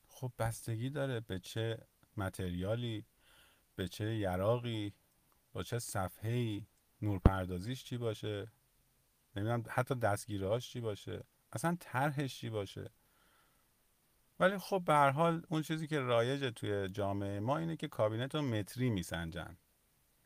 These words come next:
و اون محاسبات متریش هم یه محاسبات خاصیه. من اینو بگم،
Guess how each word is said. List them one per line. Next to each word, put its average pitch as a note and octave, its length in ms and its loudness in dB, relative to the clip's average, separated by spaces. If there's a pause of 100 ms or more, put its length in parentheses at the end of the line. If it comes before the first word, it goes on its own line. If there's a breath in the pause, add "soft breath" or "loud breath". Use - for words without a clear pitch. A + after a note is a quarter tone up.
(1300)
و A2 380 4 (480)
اون E3 260 0
محاسبات A#2 640 4
متریش C3+ 520 0
هم C#3+ 200 0
یه C3+ 100 0
محاسبات A2+ 600 2
خاصیه. - 560 -4 (520 soft breath)
من F#3+ 160 2
اینو G#3 160 -2
بگم، D3 380 2